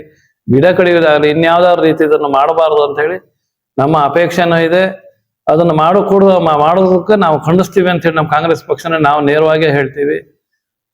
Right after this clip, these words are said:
ಹಾಗೆ ನಮ್ಮ ಎಮ್ ಎಲ್ ಎರು ಕೂಡ ಇದಕ್ಕೆ ಸಂಪೂರ್ಣ ಬೆಂಬಲ ಕೊಟ್ಟಿದ್ದಾರೆ. ಅವರಿಗೆ ನಾಳೆ ತುರ್ತು ಕಾರ್ಯಕ್ರಮ ಇರೋದ್ರಿಂದ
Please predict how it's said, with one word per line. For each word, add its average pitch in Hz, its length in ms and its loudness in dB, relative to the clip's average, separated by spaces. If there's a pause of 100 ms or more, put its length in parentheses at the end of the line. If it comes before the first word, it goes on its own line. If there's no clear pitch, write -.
ಹಾಗೆ 208 560 -2 (600)
ನಮ್ಮ 190 180 2 (180)
ಎಮ್ 190 140 2
ಎಲ್ 202 100 2
ಎರು 196 200 2
ಕೂಡ 185 120 2
ಇದಕ್ಕೆ 180 200 2
ಸಂಪೂರ್ಣ 190 480 0
ಬೆಂಬಲ 160 340 0
ಕೊಟ್ಟಿದ್ದಾರೆ. 143 520 0
ಅವರಿಗೆ 151 400 2
ನಾಳೆ 151 360 0
ತುರ್ತು - 580 -2
ಕಾರ್ಯಕ್ರಮ 160 420 0
ಇರೋದ್ರಿಂದ 123 440 -2